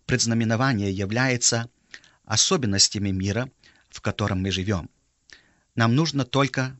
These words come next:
процитировать некоторые пророчества периода великой скорби, чтобы узнать их подобие с настоящим днём.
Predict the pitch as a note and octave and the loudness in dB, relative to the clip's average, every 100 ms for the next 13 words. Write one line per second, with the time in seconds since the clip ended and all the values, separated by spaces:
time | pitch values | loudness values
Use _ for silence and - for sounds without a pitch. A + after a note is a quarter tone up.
0 | - A#2 A2 G#2+ - D3 A2 G#2 - - | -8 -4 0 -2 -2 -2 -2 -4 -8 -6
1 | G#2+ C#3 - A#2 G#2+ G2+ A2 G#2+ C3+ G2+ | -2 -2 -2 -6 -6 -6 -4 -2 0 0
2 | - - F#2 - A2 G#2+ G2 G2 G#2 - | 0 -4 -8 -4 -2 0 -2 -4 -4 -2
3 | G2 - D3+ G2 - _ _ - - _ | 0 0 -2 -2 -6 _ _ -20 -20 _
4 | - - A2+ A#2 - G#2 A#2 C3 C#3 - | -6 -2 0 0 -2 -2 0 0 -2 -2
5 | B2 - - _ - _ _ _ _ _ | -4 -4 -18 _ -20 _ _ _ _ _
6 | - A2+ C3+ A#2+ F2+ A2 A#2 _ _ _ | -6 -2 0 0 -2 -6 -8 _ _ _
7 | _ _ - - G#2 - G2 G#2+ A2 - | _ _ -4 -2 -2 -2 0 2 2 0
8 | G2+ - G2 G#2 E2+ | -2 -8 -4 -2 -2